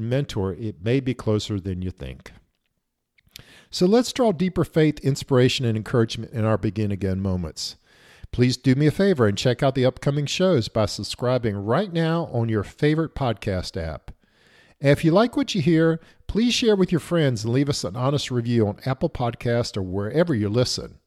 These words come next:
And when you post your review, capture a screenshot and email it to the email address in the show notes.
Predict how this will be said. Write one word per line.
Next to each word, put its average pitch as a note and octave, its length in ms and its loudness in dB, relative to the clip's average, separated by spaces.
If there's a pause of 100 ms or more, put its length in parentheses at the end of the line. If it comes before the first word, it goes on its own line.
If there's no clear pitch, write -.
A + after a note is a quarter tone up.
(520)
And C#3+ 340 2
when B2 180 2
you B2+ 100 0
post A#3 380 0
your C#3+ 100 2
review, G#2 500 2
capture E3 460 -2
a - 20 2
screenshot D3 720 0
and C3 160 -6
email E3+ 360 2
it - 120 -4
to C#3+ 160 -4
the A#2 180 -6
email F3 320 0
address C#3+ 440 0
in B2 80 -6
the A#2+ 80 -2
show F3+ 260 2
notes. A2+ 420 0